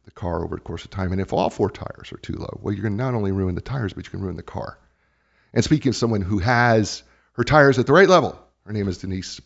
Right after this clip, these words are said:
Blank, and she is a trainer. She's a trainer, mediator, uh, facilitator, emotional intelligence coach. She's also a teacher of somatics.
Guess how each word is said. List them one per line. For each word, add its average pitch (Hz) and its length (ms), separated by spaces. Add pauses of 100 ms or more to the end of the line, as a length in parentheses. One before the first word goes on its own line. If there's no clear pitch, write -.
(140)
Blank, 92 280
and 92 160
she 127 360
is 110 200 (400)
a 117 160
trainer. 127 760
She's 101 200
a 87 40
trainer, 117 340
mediator, 110 680 (420)
uh, 95 360
facilitator, 117 1000
emotional 113 340
intelligence 107 460
coach. 107 340
She's 98 240
also 104 280
a - 20
teacher 98 240
of 92 80
somatics. 101 600